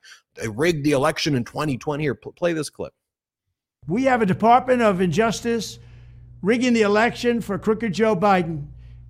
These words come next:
Speaker 2: Unless it is quickly stopped, all future elections will follow the same path. Our country is heading down a very, very dangerous road,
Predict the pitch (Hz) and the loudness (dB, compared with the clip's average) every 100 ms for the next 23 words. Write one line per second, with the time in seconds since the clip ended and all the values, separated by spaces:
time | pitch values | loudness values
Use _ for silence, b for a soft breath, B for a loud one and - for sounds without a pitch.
0 | - 175 185 220 226 233 220 147 - 277 | -6 -4 0 0 0 0 -2 -2 -4 -6
1 | 269 254 - 285 247 226 240 226 247 240 | -2 -4 -2 2 4 4 2 2 4 2
2 | 247 262 247 240 220 247 240 233 214 185 | -2 -2 0 0 2 0 -2 -6 -4 -2
3 | 226 - 233 233 240 202 190 214 220 220 | -2 0 2 2 2 -2 -4 -4 -4 -4
4 | - 202 190 175 - - B B B B | -6 -2 -2 -2 -8 -20 B B B B
5 | B 175 175 208 247 - 240 240 214 196 | B -8 -4 -2 -2 -2 -4 0 0 0
6 | 185 165 - - b b - 190 240 226 | -2 -6 -12 -16 b b -8 -2 2 2
7 | 202 208 208 185 196 233 220 220 214 180 | 2 2 0 0 0 0 2 0 0 2
8 | 208 247 226 233 202 185 190 196 196 160 | 2 0 -2 -4 -4 -2 0 0 0 -4